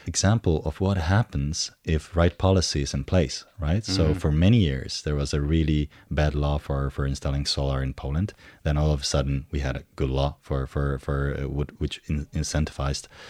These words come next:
Speaker 1: uh, uh, people to, to invest their money in it. And all of a sudden,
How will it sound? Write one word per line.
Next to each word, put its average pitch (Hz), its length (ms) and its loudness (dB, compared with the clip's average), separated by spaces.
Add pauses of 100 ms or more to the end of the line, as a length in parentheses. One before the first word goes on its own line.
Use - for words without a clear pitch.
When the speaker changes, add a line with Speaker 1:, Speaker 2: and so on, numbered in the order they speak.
(300)
Speaker 1:
uh, - 20 -2
uh, 69 640 -2
people 73 320 -2
to, 69 380 -2
to 71 220 -2
invest 69 400 -2
their 71 140 0
money 69 320 -2
in 69 80 -2
it. 107 200 -2 (380)
And 76 140 0
all 82 100 6
of 92 120 4
a - 20 -4
sudden, 113 440 2